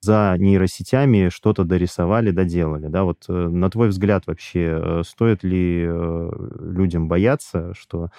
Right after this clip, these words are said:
э, там, не знаю, предприниматели начнут, э, сокращать, э, свои штаты, будут, э, <laughs> сидеть и сами там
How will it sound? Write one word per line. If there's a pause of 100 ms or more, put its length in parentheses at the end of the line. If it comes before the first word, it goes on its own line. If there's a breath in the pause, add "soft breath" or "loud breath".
(300 loud breath)
э,
там,
не
знаю,
предприниматели
начнут, (320 loud breath)
э,
сокращать,
э,
свои
штаты,
будут,
э,
<laughs>
сидеть
и
сами
там